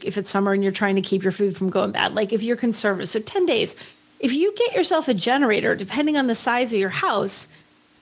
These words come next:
you can spend ten thousand dollars on a generator to power a good sized house. Like, and so it's not as if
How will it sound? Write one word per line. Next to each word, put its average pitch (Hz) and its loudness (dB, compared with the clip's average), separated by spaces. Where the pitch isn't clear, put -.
you 269 0
can 508 -2
spend 302 2
ten 269 2
thousand 240 2
dollars 214 2
on 208 -2
a 208 0
generator 196 2
to 202 -2
power 226 0
a 233 0
good 208 -2
sized 202 0
house. 294 0
Like, 226 0
and 269 0
so 320 0
it's - -2
not 339 2
as 392 0
if 311 -2